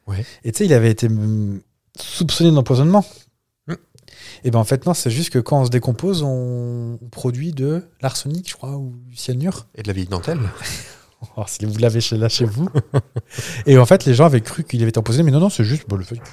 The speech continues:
Speaker 2: qu'il pourrissait, quoi, qu'il
Speaker 1: Ah, donc Marie Bénard, elle est innocente.
Speaker 2: Non, là, je pense que
Speaker 1: On
Speaker 2: pour
Speaker 1: a
Speaker 2: le
Speaker 1: retrouvé
Speaker 2: coup,
Speaker 1: de
Speaker 2: pas
Speaker 1: l'arsenic
Speaker 2: trop.
Speaker 1: dans tous ces, tous ces maris.
Speaker 2: Oui, mais je crois qu'on l'a, on l'a retrouvé un peu trop vite, l'arsenic, et un peu,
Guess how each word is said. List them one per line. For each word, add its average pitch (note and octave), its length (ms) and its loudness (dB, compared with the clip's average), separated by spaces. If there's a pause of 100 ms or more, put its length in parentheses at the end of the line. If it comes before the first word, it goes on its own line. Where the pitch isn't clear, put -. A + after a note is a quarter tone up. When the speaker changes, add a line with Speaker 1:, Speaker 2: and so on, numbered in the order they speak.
(160)
Speaker 2:
qu'il - 120 -20
pourrissait, G#2 460 -6
quoi, - 160 -4
qu'il G#2 280 -12
Speaker 1:
Ah, F3+ 60 -2
donc F3+ 260 -2
Marie G2 160 2
Bénard, G2+ 280 0
elle F2 100 -2
est F2 40 -6
innocente. G#2+ 560 -10 (720)
Speaker 2:
Non, B2 160 0
là, A2 100 0
je - 80 -8
pense B2+ 140 -6
que - 80 -12
Speaker 1:
On A2+ 40 -12
Speaker 2:
pour A2+ 80 -2
Speaker 1:
a - 20 2
Speaker 2:
le A2+ 60 6
Speaker 1:
retrouvé A#2+ 220 2
Speaker 2:
coup, - 20 8
Speaker 1:
de - 20 2
Speaker 2:
pas A2+ 120 6
Speaker 1:
l'arsenic C3+ 260 2
Speaker 2:
trop. B2 80 2
Speaker 1:
dans - 20 2
tous A#2 160 -6
ces, A2 280 0
tous - 140 -12
ces A#2 140 -2
maris. A#2+ 340 -2 (300)
Speaker 2:
Oui, D#3+ 340 2
mais C3 160 6
je A#2 80 4
crois A#2+ 160 2
qu'on - 140 0
l'a, C3+ 180 8
on B2+ 400 0
l'a B2+ 60 6
retrouvé C#3 280 4
un D3 120 2
peu F#3 100 2
trop - 180 0
vite, D3+ 200 2
l'arsenic, C#3 560 2
et C3 80 2
un A#2 140 2
peu, D3+ 260 2